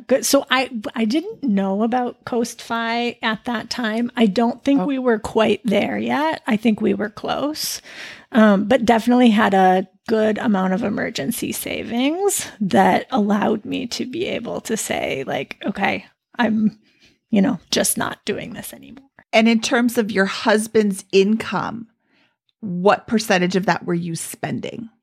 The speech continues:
Speaker 1: Yeah. So we, so collectively, our incomes were at that time about the same. Um, and we were saving about fifty percent. Um, and so total, right, co-, of combined. And so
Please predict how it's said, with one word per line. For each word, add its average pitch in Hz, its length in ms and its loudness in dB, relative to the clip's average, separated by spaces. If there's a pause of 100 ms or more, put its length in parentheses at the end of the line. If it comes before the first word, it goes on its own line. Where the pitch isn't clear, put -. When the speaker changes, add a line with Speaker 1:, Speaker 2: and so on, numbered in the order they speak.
Speaker 1:
Yeah. 202 440 0
So 269 260 2
we, 302 600 4
so - 240 2
collectively, 320 1080 0
our 247 180 2
incomes 285 480 0
were 285 200 -4
at - 240 -4
that 226 180 -4
time 262 300 -6
about 190 440 -10
the 277 120 -2
same. - 600 -8 (480)
Um, 202 440 2
and 226 200 6
we 226 120 4
were 220 160 4
saving 214 460 0
about 190 500 -4
fifty 233 400 -2
percent. 262 800 -6 (260)
Um, 214 320 -2 (100)
and 208 220 4
so - 800 -2 (440)
total, 247 580 4 (120)
right, 226 340 2
co-, - 120 -2
of - 220 -4
combined. 226 760 0
And 233 200 4
so 208 680 2